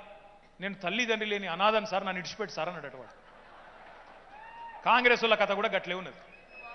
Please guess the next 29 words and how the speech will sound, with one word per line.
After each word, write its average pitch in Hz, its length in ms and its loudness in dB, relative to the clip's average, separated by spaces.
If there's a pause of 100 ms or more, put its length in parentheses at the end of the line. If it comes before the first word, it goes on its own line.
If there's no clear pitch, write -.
(320)
నిన్న 220 160 6
మొన్నటి 262 260 8
దాకా 254 180 12
సావు 226 280 12
కొట్టింది 247 300 8
ఎవడు? 240 140 10
వీడు 220 160 6
కాదా 196 220 10
మనను? 202 280 4 (920)
నిన్న 226 160 10
మొన్నటి 254 240 10
దాకా 254 180 12
ఎవడుండే? 254 500 8 (640)
రాజశేఖర్ 233 580 10
రెడ్డి, 247 260 6
కిరణ్ 233 300 4
కుమార్ 226 280 6
రెడ్డి, 240 260 8
రోషయ్య, 240 640 8 (280)
అంతకుముందు 220 380 4
పీసయ్య, 247 500 4
ఎవడో, 233 240 8
ఎవడో, 233 220 8
ఎవడో 220 180 6
ఉండే. 196 220 0 (1000)
వాళ్ళు 240 260 12
ఉన్నప్పుడేమో 262 380 8
పీకిందేం 262 460 6
లేదు 233 220 8